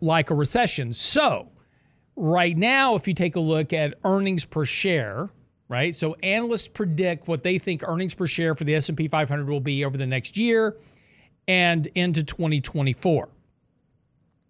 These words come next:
Analysts right now are expecting that earnings will trough this quarter and begin to improve over the next three quarters to the end of the year.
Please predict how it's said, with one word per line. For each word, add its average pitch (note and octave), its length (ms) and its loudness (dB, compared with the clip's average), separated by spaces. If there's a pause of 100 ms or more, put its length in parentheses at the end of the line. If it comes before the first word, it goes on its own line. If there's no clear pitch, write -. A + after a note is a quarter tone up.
(1300)
Analysts B3+ 460 2
right A3+ 220 2
now G3+ 400 2
are E3+ 180 2
expecting F#3 1000 0 (120)
that D#3+ 300 2
earnings G3+ 460 0
will D3+ 180 2
trough F3+ 680 0
this D3+ 320 0
quarter G3+ 440 0
and D#3 220 -4
begin F3 380 -2
to E3 160 -2
improve D3+ 1000 0 (1160)
over D#3 160 2
the D#3+ 100 2
next D#3 240 0
three G3+ 180 0
quarters D#3+ 400 0
to D#3+ 100 -4
the C#3+ 140 0
end C3 100 0
of B2 60 -2
the C3+ 80 -4
year. E3 300 -4